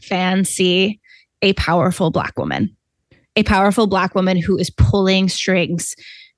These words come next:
and making Superman's life hard, making Batman's life hard, uh, pulling strings that are, you know, completely changing the face of the D C universe as we know it. I think that's important. And, and even if this show is maybe not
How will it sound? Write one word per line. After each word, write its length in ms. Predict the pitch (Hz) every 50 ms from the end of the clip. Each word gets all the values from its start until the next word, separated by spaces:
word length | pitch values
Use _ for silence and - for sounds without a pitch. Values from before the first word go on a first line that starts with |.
| _
and 200 | - 196 196 196
making 720 | 190 196 190 190 190 202 190 185 190 185 185 185 - - - - _ _ _ _ _ _
Superman's 580 | - - - 208 - 180 175 180 170 180 - -
life 180 | - - - -
hard, 380 | - 85 90 - - 214 - -
making 320 | 190 190 175 - 180 285 202
Batman's 400 | 175 - - - 185 170 170 -
life 180 | - - -
hard, 280 | - - - - - - - - - - - - - _ _ _ -
uh, 400 | 190 180 170 143 160 98 76 - - _ _ _ _ -
pulling 320 | - - 208 202 196 196 185
strings 520 | - - 208 190 180 175 180 180 165 -
that 220 | - 170 165 151 -
are, 520 | - 180 175 170 165 165 170 160 165 - - _ _ _ _ _ _ - - _ _
you 140 | - 202 202
know, 280 | 175 156 143 123 98 - -
completely 480 | - 220 202 190 - 202 190 - 196 202
changing 440 | - - 185 170 170 156 175 175 175
the 100 | 170 165
face 360 | - - 113 104 170 - -
of 120 | - 170 165
the 60 | 160
D 180 | 160 - 120 185
C 300 | - - - 143 139 82 - _ _
universe 360 | - 170 - 131 - - -
as 160 | - 180 -
we 100 | - -
know 160 | - - 123
it. 140 | 131 - - -
I 220 | - 202 202 220 247
think 220 | - 254 233 220 -
that's 200 | 196 185 - -
important. 540 | 185 170 - 165 165 170 196 226 226 - -
And, 140 | 196 185 170
and 420 | - - - - 190 180 180 175 175 - -
even 220 | - 262 254 269 269
if 140 | 262 -
this 160 | - 233 220 -
show 280 | - 220 190 175 190
is 160 | 196 185 185
maybe 260 | 196 185 185 180 185 185
not 340 | 175 160 170 175 - -